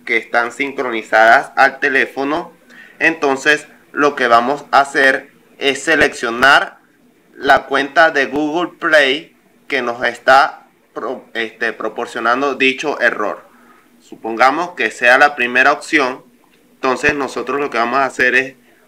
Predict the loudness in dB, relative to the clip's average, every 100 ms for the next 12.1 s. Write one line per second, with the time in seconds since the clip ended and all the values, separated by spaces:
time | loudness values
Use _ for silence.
0 | -4 -2 0 0 4 6 6 2 -2 -4
1 | _ _ _ _ _ _ _ _ _ _
2 | _ _ _ -2 2 2 0 -14 _ _
3 | _ -6 2 4 4 2 0 2 2 0
4 | -6 -2 2 4 4 2 -2 -4 -8 -8
5 | -6 -8 -6 -6 -4 -4 -4 -4 -4 -2
6 | -6 -8 -6 -8 -2 0 0 -2 -4 -4
7 | -2 2 2 2 -6 -8 -6 -2 -2 -2
8 | -8 -8 -6 -4 0 -2 0 4 4 2
9 | -2 -4 -6 _ _ -4 -4 -2 2 2
10 | 0 -2 -2 -4 -8 _ _ _ -4 -2
11 | 0 0 4 4 6 4 2 2 4 4
12 | 2